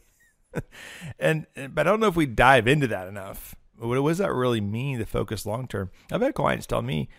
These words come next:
"I don't have long-term. I'm eighty years old." <laughs> Right? <laughs>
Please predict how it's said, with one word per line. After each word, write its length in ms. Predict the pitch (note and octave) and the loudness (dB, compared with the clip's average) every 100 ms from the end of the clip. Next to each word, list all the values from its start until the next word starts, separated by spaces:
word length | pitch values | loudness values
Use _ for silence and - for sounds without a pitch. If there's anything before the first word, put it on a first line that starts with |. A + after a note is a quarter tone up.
| - | 0
"I 60 | C3+ | 4
don't 140 | D#3 | 6
have 160 | B2 C#3+ | 4 2
long-term. 520 | A#2+ G#2+ G2+ G2+ D#2 - | 2 0 -2 -4 -6 -8
I'm 100 | A#2+ | -4
eighty 200 | C#3 D3+ | -2 0
years 200 | D3+ C#3+ | 0 2
old." 280 | D#3+ C#3 E2+ | 2 2 -2
<laughs> 40 | - - - - - B2+ - - C3+ - - - B2+ B2+ C#3+ - | -4 -4 -2 -4 -2 -4 -4 -4 -4 -2 -2 0 -2 -2 -4 -4
Right? 520 | D#3+ D#3+ - - - | -2 -2 -4 -8 -6
<laughs> 1080 | - - - - G#3 - - - - G#2 | -10 -12 -20 -12 -4 -2 -2 -6 -6 -2